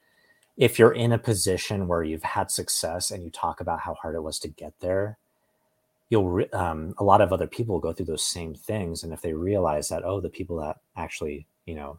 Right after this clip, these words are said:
succeeded are going through the same exact thing that I'm going through, maybe it isn't so difficult to persevere and, and try to achieve what, what they've achieved. So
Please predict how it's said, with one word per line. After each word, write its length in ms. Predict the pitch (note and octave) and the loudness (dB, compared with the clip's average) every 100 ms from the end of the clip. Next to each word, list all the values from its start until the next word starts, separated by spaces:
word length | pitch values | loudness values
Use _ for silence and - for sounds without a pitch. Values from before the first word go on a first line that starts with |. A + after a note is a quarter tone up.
| _ | _
succeeded 680 | - - - B2 B2 F2+ E2+ - - | -8 -4 2 4 6 4 0 -8 -6
are 160 | E2+ - | -6 -6
going 180 | G2 F2+ | -4 -4
through 140 | E2+ | -6
the 80 | D#2 | -4
same 220 | - G2 | -2 -2
exact 280 | F2 F2+ - | -2 -4 -4
thing 140 | F2+ | -8
that 100 | D2+ | -4
I'm 160 | D#2+ A#2 | -4 -2
going 260 | E2+ D2+ | -4 -6
through, 440 | D#2 D#2+ D2+ D2+ E2+ - - | -8 -6 -4 -4 -8 -14 -8
maybe 280 | F2+ F#2+ F#2 | -4 0 0
it 160 | F#2+ | 0
isn't 340 | F#2+ A#2 B2+ - | -2 -2 -4 -6
so 540 | - - - E2 D2+ _ | -14 -8 -4 -4 -4 _
difficult 520 | - - E2 E2 D#2 - | -8 -8 -8 -8 -8 -6
to 280 | D#2 D2+ - - | -6 -6 -10 -8
persevere 640 | E2+ - D#2 D#2 D2+ C#2+ | -6 -4 -6 -4 -4 -6
and, 300 | D2 C#2+ - _ _ _ _ _ _ _ | -10 -16 -18 _ _ _ _ _ _ _
and 360 | F#2+ D#2+ D2+ D2 - _ _ _ _ _ _ | -6 -6 -6 -12 -16 _ _ _ _ _ _
try 160 | - | 0
to 80 | E2+ | 0
achieve 400 | D2 - F#2 D#2 | 0 -2 -2 -2
what, 240 | D#2 - - | -4 -4 -6
what 140 | - | -4
they've 180 | D2+ D2 | -4 -4
achieved. 400 | - - D2 D2 | -8 -8 -8 -6
So 340 | - D2+ D2+ | -4 -4 -4